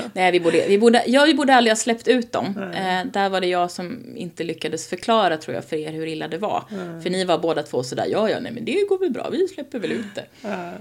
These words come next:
Speaker 1: Och jag tänkte, "Fast det här är inte okej
Speaker 2: Mm.
Speaker 1: egentligen." Men, ehm, så var det med det. Nu är
Speaker 2: Ja.
Speaker 1: de ute, de ligger där och skräpar.
Speaker 2: Precis.
Speaker 1: Tyvärr,
Speaker 2: Ja.
Speaker 1: så är det. Nej, jag ska säga att i de avsnitten försökte jag faktiskt också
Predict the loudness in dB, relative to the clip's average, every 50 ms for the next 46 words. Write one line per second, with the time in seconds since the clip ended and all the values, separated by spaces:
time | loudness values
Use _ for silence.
0 | -16 -14 -8 -4 -2 -2 -2 -2 -4 -4 -8 -8 -8 -10 -12 -16 -16 -16 -16 -16
1 | -16 -16 -14 -16 -16 -16 -16 -18 -18 -20 -20 -20 -20 -20 -20 -20 -20 -20 -20 -18
2 | -16 -16 -16 -16 -16 -18 -18 -18 -14 -12 -10 -10 -10 -12 -12 -10 -10 -8 -8 -10
3 | -12 -14 -16 -16 -10 -6 -4 -2 -2 0 0 0 0 0 0 -2 -4 -6 -10 _
4 | _ _ _ -20 -20 _ _ _ _ _ _ _ -16 -12 -10 -8 -8 -6 -6 -6
5 | -4 -4 -2 0 0 -2 0 -2 -4 -4 -4 -2 0 0 2 2 2 0 2 0
6 | -2 -2 -2 -2 -2 -2 0 -2 -2 -2 -2 -2 0 0 0 -2 -2 -6 -4 -2
7 | 0 0 0 -2 -2 -6 -6 -6 -8 -16 -20 -18 -14 -10 -10 -10 -10 -12 -18 -20
8 | -20 _ _ _ -6 -4 -2 -2 -4 -6 -8 -10 -16 -16 -16 -16 -18 -18 -16 -16
9 | -16 -16 -16 -16 -16 -14 -14 -8 -4 0 2 4 4 4 4 2 4 4 4 2
10 | 2 0 -2 -2 0 0 0 2 4 4 6 4 4 2 -2 -4 -4 -2 -2 -2
11 | 0 2 2 2 2 0 -2 -2 -2 -2 -4 -8 -12 -12 -12 -14 -12 -14 -16 -14
12 | -14 -14 -12 -12